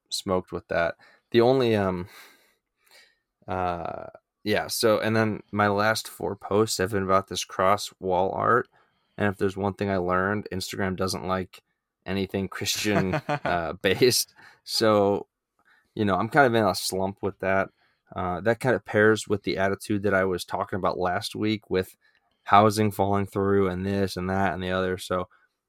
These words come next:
Speaker 1: uh, I just haven't been super motivated to get after it in there
Speaker 2: Mm-hmm.
Speaker 1: in the first place. Uh, and when I do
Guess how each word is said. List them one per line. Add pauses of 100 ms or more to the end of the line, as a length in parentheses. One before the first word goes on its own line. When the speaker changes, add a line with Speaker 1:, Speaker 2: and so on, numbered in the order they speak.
(100)
Speaker 1:
uh,
I
just
haven't
been
super
motivated (120)
to
get
after
it
in
there
Speaker 2:
Mm-hmm. (120)
Speaker 1:
in
the
first
place. (560)
Uh,
and
when
I
do